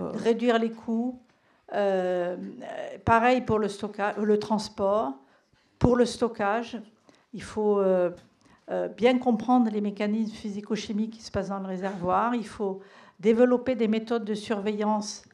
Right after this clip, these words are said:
Speaker 2: à tous les niveaux, qui soient, euh, en temps réel, de plus en plus précises, pour pouvoir intervenir si jamais quelque chose se, se, se passait pas comme prévu.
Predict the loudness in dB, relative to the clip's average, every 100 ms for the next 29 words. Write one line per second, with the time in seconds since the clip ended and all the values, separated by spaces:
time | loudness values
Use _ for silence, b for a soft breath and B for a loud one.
0 | _ -10 -10 -6 -6 -2 0 2 2 2
1 | -2 -12 -16 -6 -2 0 0 -2 -4 -6
2 | -2 0 2 2 2 0 0 -2 -4 -8
3 | -10 -10 -6 -6 -6 -10 -10 -8 -8 -10
4 | -10 -12 -12 -18 -12 -4 -2 -2 -4 -4
5 | -4 -2 -2 -4 -8 -10 -8 -10 -14 -16
6 | -10 -10 -10 -10 -8 -8 -10 -14 -14 -14
7 | -16 -8 -8 -6 -8 -4 -2 -4 -6 -8
8 | -14